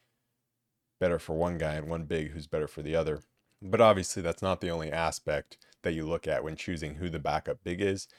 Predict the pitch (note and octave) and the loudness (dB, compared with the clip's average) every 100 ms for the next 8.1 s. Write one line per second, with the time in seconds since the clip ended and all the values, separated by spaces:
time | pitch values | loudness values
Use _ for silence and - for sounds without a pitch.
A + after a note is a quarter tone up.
0 | - - E2 D#2+ - D#2 D2 C2 _ _ | -20 -6 -4 -2 0 2 2 -2 _ _
1 | _ _ _ G2 G2 F2+ F#2 F2+ F#2+ G#2 | _ _ _ -4 -2 0 -2 0 -2 -2
2 | E2+ D2+ - G#2+ G2 F#2+ D#2+ D2+ D2+ D2 | -6 -6 0 0 2 -2 -2 -2 -4 -10
3 | _ _ _ _ - F#2 F2+ E2+ F2+ F2+ | _ _ _ _ -2 2 2 4 0 0
4 | E2+ E2+ E2+ E2+ D#2 D2+ G2 E2+ D2 _ | -2 -2 -2 -2 -6 -2 0 0 -4 _
5 | _ _ _ - F#2+ G#2 F#2+ E2+ - - | _ _ _ -4 0 2 2 0 -6 -8
6 | - - G#2 G2 F2 F#2 - E2+ D#2 C#2 | -14 6 8 8 6 2 2 -2 -4 -8
7 | _ _ _ _ _ - G2+ F2+ E2 D#2 | _ _ _ _ _ 0 2 4 2 0
8 | C2+ | -4